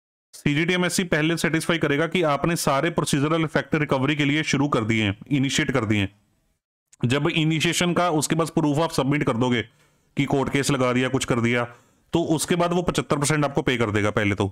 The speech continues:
कि आपने प्रोसीजरल सारे इनिशिएट कर दिए, रिकॉल नोटिस इशू किया या जो भी आपके step by step प्रोसीजर बनते थे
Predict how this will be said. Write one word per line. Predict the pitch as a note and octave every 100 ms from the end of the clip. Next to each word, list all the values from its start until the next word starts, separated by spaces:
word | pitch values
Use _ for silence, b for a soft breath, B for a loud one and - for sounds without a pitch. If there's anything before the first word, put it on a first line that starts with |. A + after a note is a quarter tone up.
| -
कि | - C3
आपने | A#2+ C#3+
प्रोसीजरल | C#3+ C#3 C3 A#2+ C#3 C3
सारे | C#3+ B2 C3 C3
इनिशिएट | B2 C#3 B2
कर | A#2+
दिए, | A#2 B2
रिकॉल | A#2 A2+ B2
नोटिस | B2 A#2 A#2+ B2
इशू | A2+ A#2+
किया | A#2 A#2 A#2+ A#2 B B C3
या | B2+
जो | A#2+ A#2+
भी | B2
आपके | C3+ A2 C#3+ C#3 C3
step | - A#2+
by | A#2+
step | A#2+ C3 -
प्रोसीजर | C3 B2+ A#2
बनते | C#3+ B2 G#2 G#2
थे | G2+